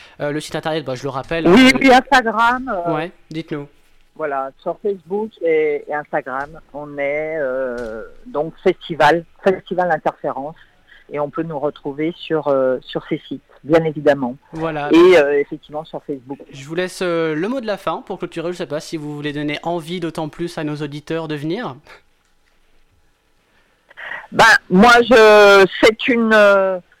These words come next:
Speaker 2: euh, de venir sur le festival, c'est aussi, c'est, c'est plus que de voir des films. Euh, c'est aussi rencontrer des gens et, et pouvoir discuter. Et puis, c'est aussi rencontrer des gens de la recherche,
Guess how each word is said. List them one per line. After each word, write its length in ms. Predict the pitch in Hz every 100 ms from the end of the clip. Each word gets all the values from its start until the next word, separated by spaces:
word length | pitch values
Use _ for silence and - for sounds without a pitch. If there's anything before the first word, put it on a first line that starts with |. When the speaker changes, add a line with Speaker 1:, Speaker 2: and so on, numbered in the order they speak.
| _ _ _ _ 170
Speaker 2:
euh, 720 | 175 170 165 160 156 151 151 147
de 80 | 180
venir 240 | 185 254
sur 100 | -
le 80 | 220
festival, 460 | - 208 - 220 349 359 _
c'est 100 | 233
aussi, 400 | 208 202 - 285 311
c'est, 140 | 294 226 _ _ 294
c'est 100 | 226
plus 380 | 247 349 359
que 180 | - 302
de 160 | 226 233
voir 320 | 220 208 226
des 140 | 214
films. 460 | 226 208 226 311 180 _ _ _ _ -
Euh, 560 | 190 175 175 170 165 165 -
c'est 80 | 185
aussi 200 | 196 294
rencontrer 500 | 240 226 214 - 214
des 140 | 214
gens 280 | 185 233 311
et, 140 | 247 185 -
et 60 |
pouvoir 240 | 190 208 202
discuter. 640 | 202 - 196 - 185 247 _ _ _ -
Et 80 | 165
puis, 200 | 277 262
c'est 80 | 269
aussi 380 | 240 - - 330
rencontrer 540 | 233 226 233 - 262
des 180 | 214 233
gens 160 | 220 214
de 80 |
la 80 | 208
recherche, 640 | 220 220 190 202 - -